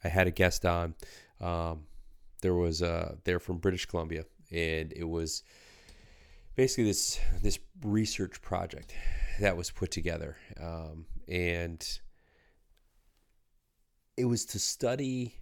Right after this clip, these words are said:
the, um, the, the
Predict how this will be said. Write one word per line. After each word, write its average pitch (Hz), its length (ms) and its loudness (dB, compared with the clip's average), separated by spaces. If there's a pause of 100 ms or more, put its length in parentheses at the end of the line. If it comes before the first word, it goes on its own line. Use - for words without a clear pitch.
(120)
the, 87 680 -2 (680)
um, 71 540 -14 (360)
the, 67 240 -10 (300)
the 85 260 -6